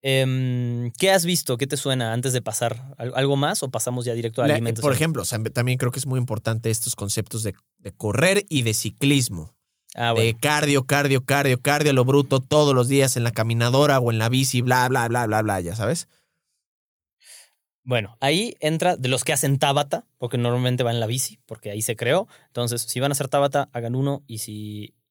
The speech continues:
Speaker 1: uno, un Tabata, <laughs>
Speaker 2: Ujú.
Speaker 1: suficiente. Y se hace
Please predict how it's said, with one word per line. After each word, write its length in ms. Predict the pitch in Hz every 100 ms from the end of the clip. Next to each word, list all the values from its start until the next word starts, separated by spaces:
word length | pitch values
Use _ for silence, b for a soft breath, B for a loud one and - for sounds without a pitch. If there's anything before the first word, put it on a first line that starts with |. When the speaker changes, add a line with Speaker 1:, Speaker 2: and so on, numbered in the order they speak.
| _ _ -
Speaker 1:
uno, 400 | 147 156 139 107 _ _ _ _ _ _ _ -
un 260 | 156 170 165
Tabata, 360 | 131 120 -
<laughs> 580 | - - - 214 - -
Speaker 2:
Ujú. 60 | 135
Speaker 1:
suficiente. 500 | 143 123 147 135 107
Y 80 | 120
se 100 | 143
hace 300 | 151 165